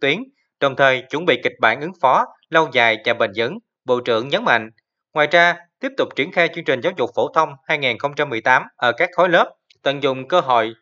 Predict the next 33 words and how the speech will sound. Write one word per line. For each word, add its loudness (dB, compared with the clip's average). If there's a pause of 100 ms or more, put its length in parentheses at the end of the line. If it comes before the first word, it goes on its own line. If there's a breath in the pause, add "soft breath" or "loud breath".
(120)
tập 0
trung -4
quản 2
trị 2
điều -4
hành 0
trên -2
nền -2
tảng 0
số, 2 (240)
quan 0
tâm 2
rà 6
soát, 2 (180)
sắp 0
xếp, -2 (260)
bố 0
trí -4 (360)
hợp 4
lý 2
đội -2
ngũ -2
giáo 2
viên -4 (160)
hiện -2
có 4 (200)
và 2
đặt 0
hàng 0
đào 4
tạo 2
giáo -6
viên -4